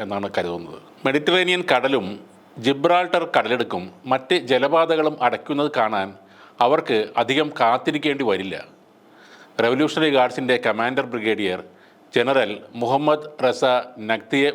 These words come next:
ഉദ്ധരിച്ച് ഇറാനിയൻ വാർത്താ ഏജൻസിയായ തസ്നീം ഇങ്ങനെയാണ് റിപ്പോർട്ട് ചെയ്തത്. എന്നാൽ ഈ മെഡിറ്ററേനിയൻ കടലിലേക്ക്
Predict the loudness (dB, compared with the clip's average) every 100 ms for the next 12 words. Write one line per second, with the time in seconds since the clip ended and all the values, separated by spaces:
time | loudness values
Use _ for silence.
0 | -2 -2 -2 -4 -8 -8 -2 0 2 0
1 | -2 -4 0 0 2 0 0 -2 -4 -2
2 | -2 0 -4 -6 -14 -20 -20 -12 0 0
3 | 2 -2 -2 -6 -4 -2 0 -2 -4 -6
4 | -4 -2 -2 -4 -10 -14 -20 -6 -2 2
5 | 2 2 2 2 0 0 0 2 2 2
6 | 2 2 2 2 2